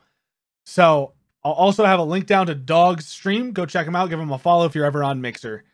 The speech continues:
With that all being said, I hope you guys have a great day.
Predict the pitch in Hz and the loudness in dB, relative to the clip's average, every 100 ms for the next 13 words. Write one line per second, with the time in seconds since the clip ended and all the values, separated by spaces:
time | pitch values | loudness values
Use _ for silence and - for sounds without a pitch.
0 | _ _ _ _ _ 143 208 254 262 214 | _ _ _ _ _ -2 2 6 4 4
1 | 220 170 185 165 - 202 233 202 190 170 | 0 2 0 0 0 0 2 2 2 2
2 | 160 147 190 180 160 156 | -2 2 2 2 -2 -2